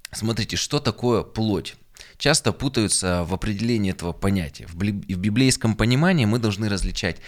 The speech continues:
наше физическое тело и греховную плоть. Наше вот физическое тело — это внешний материальный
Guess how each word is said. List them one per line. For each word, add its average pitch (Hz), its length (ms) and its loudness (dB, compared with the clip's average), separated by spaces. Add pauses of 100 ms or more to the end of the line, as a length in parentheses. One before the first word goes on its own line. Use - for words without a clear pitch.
(200)
наше 107 360 0
физическое 90 680 -6
тело 170 420 -2 (440)
и 127 80 2
греховную 98 580 -2
плоть. - 400 -14 (460)
Наше 127 340 2
вот 95 160 -6
физическое 107 640 -2
тело — 147 420 -2
это 104 240 -2
внешний 110 680 0
материальный 95 800 -2